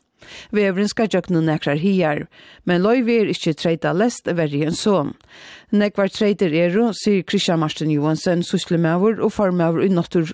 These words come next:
náttúrufriðingarnevndini. Treitinar eru millum anna tær som eru í umhverfisarinsmetingini som sevgjørde og umhverfisstovan góðkjende. Kristian Martin Johansen leggur dent á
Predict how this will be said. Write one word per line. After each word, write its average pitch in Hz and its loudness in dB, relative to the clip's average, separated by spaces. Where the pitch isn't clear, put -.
náttúrufriðingarnevndini. 170 0
Treitinar 208 0
eru 185 2
millum 160 0
anna 156 0
tær 165 0
som 175 -2
eru 165 2
í - 0
umhverfisarinsmetingini 165 0
som 202 0
sevgjørde 185 0
og 214 2
umhverfisstovan 160 0
góðkjende. 160 0
Kristian 233 2
Martin 240 2
Johansen 220 2
leggur 170 0
dent 165 -2
á 175 0